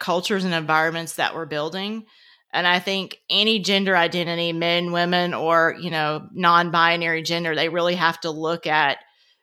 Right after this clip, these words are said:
the environment they're creating. I, I think the hardest thing, Charlie, is we have to look at our unconscious bias. And I do that now, honestly, on a daily basis. So I might see someone that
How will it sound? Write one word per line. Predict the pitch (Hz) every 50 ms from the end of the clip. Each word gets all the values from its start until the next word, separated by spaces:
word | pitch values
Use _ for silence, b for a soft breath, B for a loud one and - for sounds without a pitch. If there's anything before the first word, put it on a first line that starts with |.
| _ -
the | 156 185 190 180
environment | 165 160 151 143 165 156 160 175 170 175 170 165 165
they're | 165 160 160 160
creating. | - - 170 151 160 165 160 160 165 165 165 165 - b b b b b b - -
I, | 175 190 185 - -
I | - 190 190
think | 202 220 233 226
the | 226 196
hardest | - - - 170 170 185 190 180 -
thing, | - 190 196
Charlie, | 196 - 190 180 185 190 185 185
is | 180 151
we | 170 185
have | 175 175 -
to | 165
look | 151 160 165 170 170 180
at | 170
our | 160 156 143 -
unconscious | 143 160 160 147 165 156 151 156 - 165 147 -
bias. | - 143 127 147 147 139 131 143 165 - - - _ _ _ _ _ _ _ _ _ _ _ - -
And | 175 175
I | 170 175 180 185 185 190
do | 185 151 - 190 185 190
that | 185 175 170 - - 170
now, | 170 156 160 165 175 175 180 180 - -
honestly, | - 170 185 190 208 - - 196 - 190
on | 185 180
a | 175 165
daily | - 165 165 170 165 156
basis. | 156 156 156 165 165 160 - 147 151 156
So | - 170 160
I | 165 175 180
might | 180 180 180 180 - -
see | - - 196 190
someone | 190 - 202 185 185 185 180 180 180 175
that | 170 170 156 -